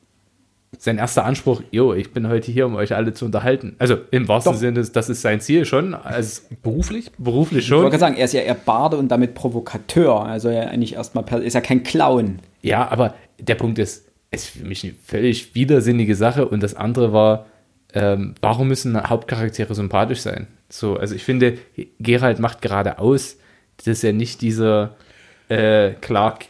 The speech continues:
Speaker 1: Kent Superman-Typ ist, wo du sagst, also lieb mich oder lieb mich.
Speaker 3: Man muss natürlich jetzt verteidigen sagen, äh, sie hat gesagt, dass alle Charaktere für sie unsympathisch
Speaker 2: Die
Speaker 3: sind.
Speaker 2: Hauptcharaktere
Speaker 3: Und,
Speaker 2: sind
Speaker 3: und
Speaker 2: ja durch,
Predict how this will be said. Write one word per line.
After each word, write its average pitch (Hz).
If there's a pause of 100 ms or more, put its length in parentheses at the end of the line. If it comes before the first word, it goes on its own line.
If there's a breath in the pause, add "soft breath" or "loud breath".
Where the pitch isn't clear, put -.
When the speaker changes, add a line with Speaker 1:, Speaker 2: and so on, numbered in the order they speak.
Speaker 1:
Kent 127
Superman-Typ 117
ist, 123
wo 117
du 110
sagst, 110 (160)
also 101 (120)
lieb 117
mich 123
oder 104
lieb 123
mich. 123 (640 soft breath)
Speaker 3:
Man 113
muss 123
natürlich 117
jetzt 120
verteidigen 120
sagen, 107
äh, 104
sie 98
hat 110
gesagt, 107
dass -
alle 92
Charaktere 82
für 90
sie 92
unsympathisch 98
Speaker 2:
Die 120
Speaker 3:
sind. 127
Speaker 2:
Hauptcharaktere 107
Speaker 3:
Und, 98
Speaker 2:
sind 95
Speaker 3:
und 110
Speaker 2:
ja 113
durch, 107